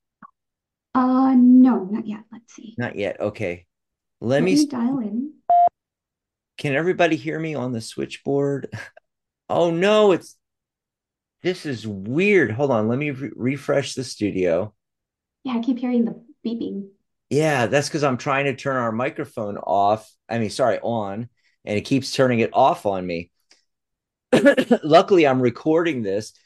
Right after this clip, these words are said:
Speaker 2: so, uh, I'll be able to upload the, uh, studio audio, uh, to Blog Talk
Speaker 1: Oh, okay.
Speaker 2: after it's over.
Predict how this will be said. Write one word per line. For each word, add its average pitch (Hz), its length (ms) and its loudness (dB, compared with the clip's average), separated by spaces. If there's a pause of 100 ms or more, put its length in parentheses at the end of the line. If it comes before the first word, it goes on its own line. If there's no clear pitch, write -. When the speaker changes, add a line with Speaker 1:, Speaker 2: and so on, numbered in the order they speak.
(320)
Speaker 2:
so, 113 480 4
uh, 98 340 2
I'll 131 160 2
be 139 120 -4
able 110 160 -4
to - 100 -4
upload 107 680 -4
the, 87 480 -10 (540)
uh, 82 160 -6
studio 123 680 2
audio, 85 400 0 (1040)
uh, 82 200 -2
to - 160 -8
Blog 110 300 2
Talk 113 260 4
Speaker 1:
Oh, 233 100 -6
okay. - 300 -20 (520)
Speaker 2:
after 101 440 -4
it's - 120 -12
over. 98 480 -2